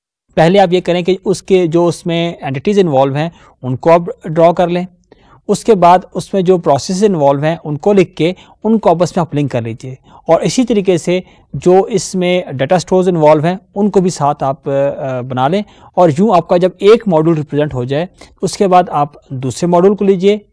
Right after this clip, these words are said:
तीसरे को और यूँ बारी-बारी। इसके अलावा इसमें जो हम, अ, एक ख़ास बात का इसको आपको ध्यान रखना वो ये है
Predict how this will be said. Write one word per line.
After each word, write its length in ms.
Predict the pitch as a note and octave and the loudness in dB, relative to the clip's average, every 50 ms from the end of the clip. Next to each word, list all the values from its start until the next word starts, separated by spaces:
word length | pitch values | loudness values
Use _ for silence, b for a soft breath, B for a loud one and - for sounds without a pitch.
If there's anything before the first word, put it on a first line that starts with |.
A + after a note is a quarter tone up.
| _ _ - | _ _ -8
तीसरे 360 | D3 B2+ - - E3+ F3 E3+ | -8 -6 -2 -2 0 0 0
को 280 | E3+ G3 G3+ G#3 G#3 _ _ - | 0 0 0 0 -2 _ _ -6
और 200 | D3+ C#3 C3 D3+ | -4 -4 -2 -2
यूँ 80 | C#3 | -4
बारी-बारी। 500 | A#2+ A2+ A2 A2 A2 A2+ A2+ A#2 C3 E3 _ _ _ _ _ b b b b b b b | -4 -4 -6 -6 -10 -12 -14 -14 -16 -20 _ _ _ _ _ b b b b b b b
इसके 260 | B3 - - - D4+ | -4 -4 -2 0 2
अलावा 520 | C4+ B3+ A#3+ A#3 B3 B3+ A#3+ - _ _ - - | 4 4 6 6 4 2 2 0 _ _ -8 -8
इसमें 440 | G#3 - - A#3 A#3+ B3 B3 G#3+ | -8 -8 -4 -4 -2 0 0 0
जो 200 | C#3+ F#3 F#3+ G#3 | 2 2 4 4
हम, 320 | G3+ F3 F#3+ G3+ G#3 G3+ G3+ | 4 2 0 0 -2 -2 -2
अ, 560 | G3+ G3+ G3+ G3+ G3+ G3 - F3+ D#3 D3+ D3+ | -2 -2 -2 -2 -2 -4 -4 -4 -4 -2 -2
एक 140 | - E3 C3+ | -4 -4 -6
ख़ास 360 | - - E3 G3 G3 - - - | -2 0 0 0 0 0 -2 -2
बात 160 | E3 E3+ - | -2 -2 0
का 100 | - F#3 | -2 -6
इसको 200 | E3+ - - F3+ | -6 -4 -6 -6
आपको 140 | E3+ F3 E3 | -4 -4 -4
ध्यान 280 | C3 C3 B2+ D3 D#3+ | -4 -2 -4 -2 -4
रखना 220 | E3 - E3+ F3+ F3+ | -6 -6 -6 -6 -2
वो 120 | D#3+ D#3+ | -2 -2
ये 160 | E3 F3+ E3+ | 0 0 0
है 160 | D3 D#3 F3+ | 0 0 -2